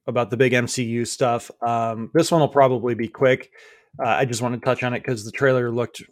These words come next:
nice. Uh, Lord of the Rings, The Ring of Power, or Rings of Power. Um,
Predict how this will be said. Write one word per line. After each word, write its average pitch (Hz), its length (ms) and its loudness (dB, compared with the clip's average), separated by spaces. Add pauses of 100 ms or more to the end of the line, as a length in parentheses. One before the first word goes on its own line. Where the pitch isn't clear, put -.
(140)
nice. 113 520 -4
Uh, 113 220 -2
Lord 143 260 6
of 139 80 4
the 135 80 4
Rings, 147 500 2
The 131 120 -2
Ring 123 140 -2
of 113 120 -4
Power, 160 440 0
or 120 100 -4
Rings 143 280 4
of 151 100 -2
Power. 165 460 -2 (680)
Um, 113 440 -6